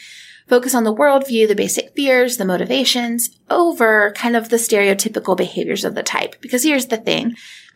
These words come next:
We can all exhibit any behavior. It's why we're exhibiting that behavior that matters and that really distinguishes our type.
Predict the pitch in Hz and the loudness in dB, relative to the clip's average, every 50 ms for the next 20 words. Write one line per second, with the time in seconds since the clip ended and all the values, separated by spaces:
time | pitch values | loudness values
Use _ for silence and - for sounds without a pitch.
0 | _ _ - 254 302 - 294 285 269 269 262 233 233 254 240 233 214 - 214 214 | _ _ -6 -4 -2 2 2 2 4 2 2 2 0 0 2 2 0 0 0 -2
1 | 208 202 190 185 190 214 190 185 214 214 190 175 - - - - - 233 233 233 | -2 -2 -2 -4 -2 -4 -6 -4 -2 0 0 0 -2 -4 -6 -2 0 0 0 2
2 | 233 240 220 214 220 - 214 208 214 214 208 208 - - 196 185 - 196 180 185 | 2 2 0 0 0 -2 -2 0 0 -2 -2 -4 -4 -4 -6 -8 -8 -10 -10 -10
3 | 175 170 170 175 - - - - 269 269 269 269 277 277 277 269 262 - - 226 | -8 -8 -6 -6 -6 -8 -6 -6 -4 -4 -2 0 0 -2 -2 -4 -4 -4 -2 -2
4 | 202 - - 202 190 190 190 190 190 185 - - 185 180 185 196 208 - 208 214 | -2 -2 -2 -2 -2 -2 -2 -4 -4 -6 -6 -6 -6 -6 -6 -6 -6 -6 -4 -4
5 | - - - - - - - - | -4 -4 -4 -6 -6 -6 -6 -10